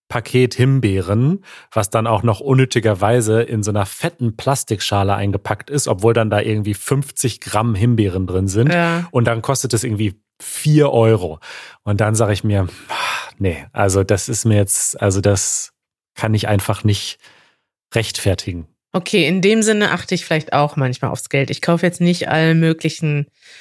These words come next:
Speaker 2: Quatsch ein. Also <laughs> das, da hast du recht. Also so Himbeeren sind ein super Beispiel dafür, ja.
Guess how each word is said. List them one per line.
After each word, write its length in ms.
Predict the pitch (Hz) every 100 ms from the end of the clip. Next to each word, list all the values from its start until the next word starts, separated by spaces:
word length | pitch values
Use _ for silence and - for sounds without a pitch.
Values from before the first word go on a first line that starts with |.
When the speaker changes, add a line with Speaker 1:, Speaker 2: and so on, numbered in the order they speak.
| - _
Speaker 2:
Quatsch 420 | - 151 - -
ein. 340 | - 135 131 120
Also 560 | 151 135 147 156 156 135 605 - 196 -
<laughs> 480 | 208 - 131 - -
das, 380 | 175 190 - -
da 140 | 190
hast 180 | 202 -
du 20 |
recht. 300 | 151 170 -
Also 200 | 175 175
so 120 | 196
Himbeeren 500 | 196 247 254 214 202
sind 160 | 190 180
ein 60 |
super 260 | 180 196 180
Beispiel 420 | 156 151 - 143
dafür, 380 | 131 - 127 127
ja. 220 | 147 139